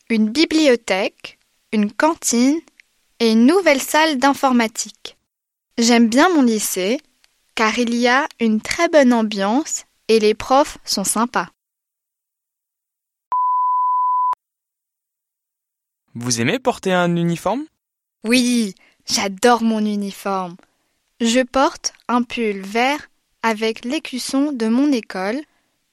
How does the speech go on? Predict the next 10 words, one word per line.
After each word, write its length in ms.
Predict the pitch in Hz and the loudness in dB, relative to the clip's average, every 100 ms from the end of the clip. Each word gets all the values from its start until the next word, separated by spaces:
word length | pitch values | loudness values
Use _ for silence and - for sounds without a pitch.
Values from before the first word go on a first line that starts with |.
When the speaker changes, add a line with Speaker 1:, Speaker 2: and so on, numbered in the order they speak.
| _ | _
Speaker 1:
une 240 | 254 240 226 | 2 2 2
jupe 320 | 277 370 - 311 | 0 -2 -4 -8
écossaise, 840 | 330 269 247 - 208 226 269 - _ _ _ _ _ | -2 -2 -2 -4 -2 -2 -4 -8 _ _ _ _ _
un 120 | 220 | -6
chemisier 640 | 220 - 349 339 277 247 233 | -2 -2 -2 -2 -2 -2 -2
blanc 360 | 208 214 220 302 _ _ _ _ _ | -2 -2 -4 -6 _ _ _ _ _
et 120 | 262 | -4
des 160 | 240 208 | -2 -2
chaussures 480 | - 311 - 254 226 | -2 -4 -4 -4 -4
noires. 420 | 214 185 - - | -4 -4 -8 -18